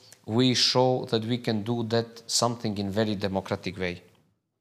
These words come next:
in very, very, very good way. Second, we give the examples to all another, another countries which have similar problems, maybe with another religious organization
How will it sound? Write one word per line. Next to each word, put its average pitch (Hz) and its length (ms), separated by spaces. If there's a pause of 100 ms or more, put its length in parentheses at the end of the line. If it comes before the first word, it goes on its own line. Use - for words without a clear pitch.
(500)
in 92 100
very, 104 360
very, 104 240
very 104 320
good 87 260
way. 87 200 (380)
Second, 107 540 (440)
we 120 280
give 117 340
the 113 120
examples 98 720 (640)
to 107 160 (100)
all 135 400
another, 120 460 (280)
another 117 360
countries - 560 (460)
which 113 300
have 135 220 (180)
similar 139 540
problems, 101 760
maybe 120 400
with 117 420
another 117 520 (360)
religious 117 520
organization 107 800